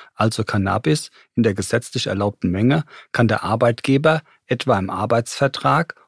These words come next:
oder in einer Zusatzvereinbarung festlegen. Auch wenn der Arbeitgeber so ein Verbot per Direktionsrecht anordnen kann,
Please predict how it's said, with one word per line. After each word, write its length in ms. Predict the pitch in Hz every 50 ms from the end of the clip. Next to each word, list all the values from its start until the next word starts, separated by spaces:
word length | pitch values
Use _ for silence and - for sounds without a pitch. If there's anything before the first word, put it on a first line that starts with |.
| _ _
oder 240 | - 127 123 127 117
in 100 | 117 117
einer 240 | 107 110 113 104 95
Zusatzvereinbarung 1120 | - - 123 - - 120 117 - - - 123 - - 104 113 117 113 117 113 117 131 135
festlegen. 680 | - - - 107 - - - - - 80 82 80 73 - _ _ _ _ _ _ _ _ _ _
Auch 140 | - 123 -
wenn 140 | 147 147 147
der 140 | 156 147 101
Arbeitgeber 680 | 117 131 131 147 139 131 - - - 139 135 139 127
so 220 | - - 139 131
ein 160 | 120 117 120 117
Verbot 640 | - - 113 104 - - 117 135 165 160 - - _
per 180 | - 123 110
Direktionsrecht 1080 | 101 - 127 - 117 104 98 - - - 117 101 120 127 - - - 117 104 - - -
anordnen 500 | 101 110 113 113 120 131 143 - 151 139
kann, 320 | - - 147 160 180 -